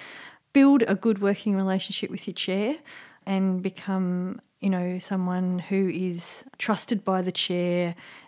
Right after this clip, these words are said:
And that doesn't necessarily mean you need to agree with the chair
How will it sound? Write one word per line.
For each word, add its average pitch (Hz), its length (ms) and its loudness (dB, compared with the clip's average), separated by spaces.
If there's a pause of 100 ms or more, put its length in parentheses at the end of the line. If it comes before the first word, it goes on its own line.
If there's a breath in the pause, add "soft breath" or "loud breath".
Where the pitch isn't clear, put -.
(100 loud breath)
And 190 240 4
that 214 100 4
doesn't 214 240 4
necessarily 180 500 0
mean 180 200 0
you 175 100 0
need 170 160 -2
to - 120 -10
agree 190 340 6
with 233 140 2
the 233 80 -4
chair 208 420 -2